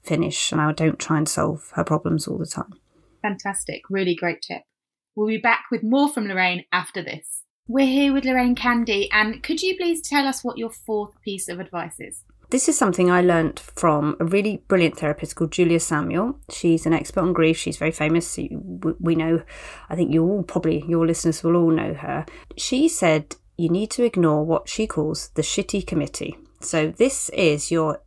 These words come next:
Speaker 1: negative inner voice telling you all the time how rubbish you are at something. So when I praise young women in a work environment, they will say, "Oh, really? Do you think so?" It's a relentless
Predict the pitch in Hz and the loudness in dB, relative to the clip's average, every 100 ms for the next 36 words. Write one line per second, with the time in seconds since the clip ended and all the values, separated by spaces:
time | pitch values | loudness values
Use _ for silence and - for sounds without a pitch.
0 | - 220 269 269 185 - 147 - - 208 | -6 2 2 2 -4 -6 -8 -10 -4 0
1 | 233 240 208 151 143 - - - - - | 2 4 4 2 0 -6 -12 -14 -20 -20
2 | - - - - - 240 214 175 160 160 | -20 -20 -16 -8 2 4 6 4 2 -2
3 | 151 - 180 214 214 - 170 160 165 165 | -4 0 2 2 0 0 0 0 -2 -6
4 | - _ - 180 170 165 160 - 160 151 | -8 _ 2 2 4 2 0 0 0 0
5 | 156 - - - - 156 - 190 185 - | -4 -8 -10 -10 -10 -8 0 0 0 -16
6 | - _ 247 320 349 349 277 220 175 - | -20 _ 6 6 6 4 2 4 2 -2
7 | - - 190 175 165 - 165 180 170 165 | -10 -4 2 2 2 0 -2 0 0 0
8 | 165 151 - 160 160 160 156 156 160 160 | 2 0 -2 -2 0 0 0 -2 -2 -2
9 | 156 156 165 160 - - - _ 233 220 | -2 -4 -4 -6 -6 -20 -20 _ -4 0
10 | 240 196 - 226 277 254 - 180 156 - | 0 0 -4 0 0 0 0 0 2 2
11 | 254 269 233 262 254 294 339 302 233 - | 2 2 2 2 6 6 4 2 -2 -2
12 | - | -6